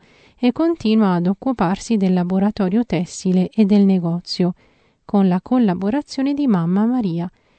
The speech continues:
che esercita nel paese anche la professione di levatrice. Il piccolo Raimondo mostra un carattere vispo e un po' dispettoso, tuttavia è il più obbediente,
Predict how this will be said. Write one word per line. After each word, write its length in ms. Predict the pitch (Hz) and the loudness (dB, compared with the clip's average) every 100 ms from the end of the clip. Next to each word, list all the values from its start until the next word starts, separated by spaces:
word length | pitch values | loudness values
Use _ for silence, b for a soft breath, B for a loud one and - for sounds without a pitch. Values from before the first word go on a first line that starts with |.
| _ | _
che 240 | - 185 190 | -4 0 0
esercita 640 | 175 185 185 - 185 180 | 2 2 0 -2 -4 0
nel 200 | 175 175 | 0 0
paese 560 | 202 220 165 175 185 - | 0 0 0 0 -2 -4
anche 380 | 220 254 262 269 | 0 0 0 -2
la 100 | 185 | -2
professione 720 | - 196 262 262 - 165 180 | -2 -2 -2 -4 -6 -4 -2
di 140 | 208 | 0
levatrice. 760 | 214 208 202 - 180 - 208 - _ _ _ _ _ _ _ _ _ _ _ b b b b b b | 0 0 -2 -4 -10 -10 -12 -14 _ _ _ _ _ _ _ _ _ _ _ b b b b b b
Il 180 | - 262 | -4 0
piccolo 420 | - 392 233 208 | 2 2 4 4
Raimondo 520 | 202 220 277 320 240 | 4 4 2 2 4
mostra 420 | 196 233 - 196 190 | 4 2 2 0 2
un 140 | 185 | 2
carattere 580 | - 180 208 - 180 175 | 0 0 0 0 -2 0
vispo 560 | 170 302 - - 320 - | 0 -2 -4 -8 -8 -2
e 80 | 359 | 2
un 140 | 339 | 2
po' 200 | 233 196 | 4 2
dispettoso, 920 | 185 196 - 180 190 - 180 180 180 190 - _ _ _ _ _ - | 2 0 -2 -4 -4 -2 0 0 -2 -4 -8 _ _ _ _ _ -6
tuttavia 640 | 214 - 254 202 220 185 | -4 0 2 4 4 2
è 120 | 220 | 2
il 120 | 202 196 | 4 4
più 180 | 190 | 2
obbediente, 760 | 185 185 185 160 170 180 208 - | 0 0 0 0 -2 -6 -8 -10